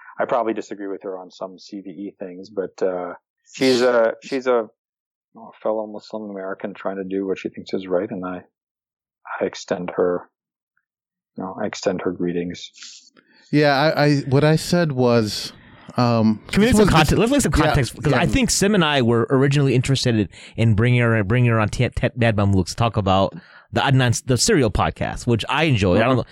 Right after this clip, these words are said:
Speaker 3: Jack, have you listened to Serial?
Speaker 1: I am maybe, I, I'm the only person I know who never listened to it.
Speaker 2: Yeah.
Speaker 1: Not 'cause I have anything against it. I just,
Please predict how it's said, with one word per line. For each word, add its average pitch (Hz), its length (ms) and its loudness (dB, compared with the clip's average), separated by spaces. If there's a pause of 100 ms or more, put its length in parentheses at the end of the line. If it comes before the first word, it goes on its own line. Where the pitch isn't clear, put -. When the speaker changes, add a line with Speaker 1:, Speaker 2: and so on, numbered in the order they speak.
(100)
Speaker 3:
Jack, 135 260 2
have 127 100 4
you 131 300 4
listened 127 280 0
to 127 80 0
Serial? 165 420 0 (1160)
Speaker 1:
I 233 640 2
am 151 440 -4
maybe, 156 480 -2
I, 139 260 -2
I'm 147 100 -4
the 151 120 -6
only 175 160 -6 (140)
person 147 220 -10
I 120 200 -4
know 123 280 -4
who 107 220 -10
never 107 280 -2
listened 107 360 -6
to 123 140 0
it. 127 200 -2 (200)
Speaker 2:
Yeah. 98 300 -6
Speaker 1:
Not 156 280 -2
'cause 165 140 -2
I 147 160 2
have 139 120 -2
anything 123 340 -8
against 110 380 -6
it. 139 80 -2
I 117 140 -2
just, 120 360 -8